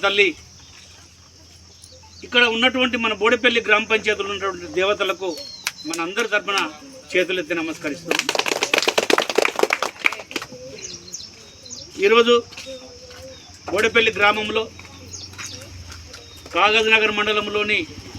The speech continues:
బోడపల్లి గ్రామంలో ఆదివాసీ కులవార సంక్షేమ సంఘం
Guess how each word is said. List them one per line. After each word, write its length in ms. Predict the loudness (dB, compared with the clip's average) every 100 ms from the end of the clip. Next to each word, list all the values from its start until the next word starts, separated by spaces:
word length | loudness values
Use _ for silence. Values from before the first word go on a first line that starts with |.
| -12 -12 -12 -8 -2
బోడపల్లి 420 | 0 2 2 2 4
గ్రామంలో 460 | 4 2 -2 -2 -4 -6 -10 -10 -12 -12 -10 -12 -12 -14 -12 -14 -14 -14 -2 2
ఆదివాసీ 480 | 2 0 -2 0 -2 -4 -10 -14 -12 -10 -10 -12 -14 -14 -10 0
కులవార 320 | 2 4 2 2
సంక్షేమ 400 | -2 2 2 2 -2
సంఘం 260 | -2 -2